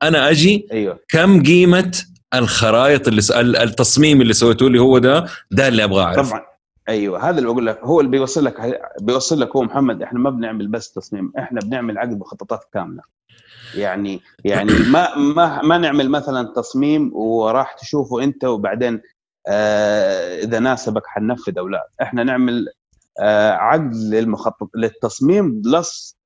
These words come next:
Speaker 2: اللي هو المخططات كاملة، المخططات، آه،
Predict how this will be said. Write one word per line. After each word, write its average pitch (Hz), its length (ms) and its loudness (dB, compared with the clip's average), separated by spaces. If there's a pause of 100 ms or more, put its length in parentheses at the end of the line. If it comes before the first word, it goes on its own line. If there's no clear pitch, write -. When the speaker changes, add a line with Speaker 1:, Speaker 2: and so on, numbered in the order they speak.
Speaker 2:
اللي 117 140 -2
هو 127 120 0
المخططات 117 720 -4
كاملة، 101 300 -2
المخططات، 104 560 -4 (100)
آه، 95 600 -2